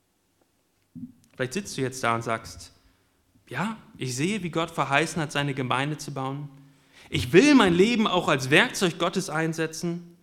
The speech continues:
um das Reich Gottes zu bauen. Aber wo fängt man denn jetzt eigentlich an? Was will denn Gott jetzt eigentlich von mir?“ Und ich glaube, da können wir von Nehemia und aus diesem Text sehr viel lernen. Und das ist unser zweiter Punkt,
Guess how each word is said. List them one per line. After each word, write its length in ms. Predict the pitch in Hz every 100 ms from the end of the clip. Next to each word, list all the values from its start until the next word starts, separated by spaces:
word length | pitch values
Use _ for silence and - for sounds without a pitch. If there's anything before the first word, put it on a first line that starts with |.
| _ - -
um 100 | 160
das 180 | 156 147
Reich 220 | 143 180
Gottes 300 | 160 156 147
zu 100 | 143
bauen. 160 | 151 160
Aber 280 | 180 165 160
wo 220 | 294 330
fängt 360 | 330 277 269
man 140 | 247 247
denn 160 | 233
jetzt 240 | 226 226 -
eigentlich 560 | 202 202 214 220 208
an? 260 | 277 185 107 - _ _ _ _ _ _ _ _ _ _ - -
Was 360 | 214 269 165
will 280 | 196 302 294
denn 200 | 208 185
Gott 260 | 156 151 151
jetzt 240 | 135 -
eigentlich 500 | 131 131 123 120 -
von 180 | - 110
mir?“ 160 | 104 - _ _ _ _ _ _ _ _ _ _ -
Und 80 | 127
ich 80 |
glaube, 220 | 156 180 175
da 80 |
können 240 | 160 160 160
wir 80 | 147
von 180 | 143
Nehemia 680 | 139 143 135 156 175 151 143 - -
und 120 | - 139
aus 100 | 135
diesem 280 | 156 156
Text 340 | - 139 135 -
sehr 160 | 135
viel 240 | 135 147 147
lernen. 340 | 165 107 104 _ _ -
Und 80 |
das 80 | 131
ist 60 | 156
unser 220 | 143 135
zweiter 340 | - 143 170 131
Punkt, 400 | - 139 135